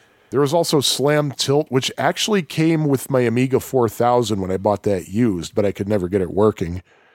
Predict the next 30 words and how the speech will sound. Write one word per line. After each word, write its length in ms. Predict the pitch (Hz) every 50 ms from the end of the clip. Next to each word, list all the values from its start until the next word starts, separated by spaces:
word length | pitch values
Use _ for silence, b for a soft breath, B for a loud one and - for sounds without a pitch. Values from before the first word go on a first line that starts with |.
| b b
Uh, 120 | - 95 95
there 160 | - - 170
were 100 | 240 214
a 60 | 180 156
lot 180 | 185 240 294
of 100 | 311 -
pinball 380 | - 214 202 185 165 165 160 147
games, 280 | 143 147 156 156 135
but 120 | 127 135 127
I 100 | 127 127
had 220 | 139 139 131 120
Pinball 400 | 104 147 151 165 160 151 147 143
Dreams 320 | 123 127 139 139 139 123 131
and 120 | 135 113
Pinball 320 | 127 131 127 120 110 101
Fantasies, 500 | - - 123 123 117 110 104 - 113 104
and 100 | 98 113
I 60 | 117 113
played 340 | - - - 135 131 117 95
the 100 | 95 90
hell 360 | - - - 139 139 131 110
out 140 | 90 87 87
of 80 | 85
them. 220 | 82 92 85 90 - B B B B B
And 100 | 127 151
you 100 | 185 208
can 180 | - 233 185
actually 520 | 156 - 156 180 190 - - 180 165 156 143
download 680 | 110 127 127 139 170 170 147 123 113 110 107 101 95 92
those 520 | 107 104 101 101 101 98 95 95 - -